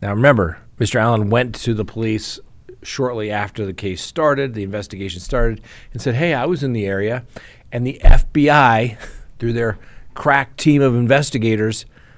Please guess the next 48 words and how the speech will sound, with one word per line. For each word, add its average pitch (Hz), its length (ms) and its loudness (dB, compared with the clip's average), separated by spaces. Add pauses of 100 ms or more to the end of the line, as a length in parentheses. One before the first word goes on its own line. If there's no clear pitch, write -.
(840)
misfiled 131 720 0
it. 104 220 -2 (720)
And 120 100 -4
then 117 320 0
six - 320 -2
years 113 200 0
later, 120 300 2
they're 110 140 2
like, 110 160 0
"Hey, 147 340 -2
we're 127 140 -2
gonna 135 160 0
take 120 200 -2
a 110 60 -4
fresh 131 320 -2
look 139 180 -2
at 117 80 -6
this." 120 260 -2
And 104 180 -6 (340)
somebody 120 300 -4
realized, 113 480 0 (280)
"Hey, 180 340 -2 (240)
did 135 100 -2
anybody 185 260 -2
look 180 160 -2
at 165 60 -4
this 165 160 -4
piece 180 240 -6
of 151 60 -8
paper 170 280 -4
shoved 151 360 -2
in 147 80 -2
this 143 160 -2
file 139 340 -2
over 156 140 -6
here? 160 260 -8 (380)
Hey, 175 200 -2
we 160 140 2
should 151 140 -12
probably 147 280 -2
go 135 120 0
talk 143 260 -2
to 143 60 -4
this 120 180 -2
Richard 120 260 -4
Allen 120 300 0
guy." 82 320 -6 (680)
Anyway, 120 440 2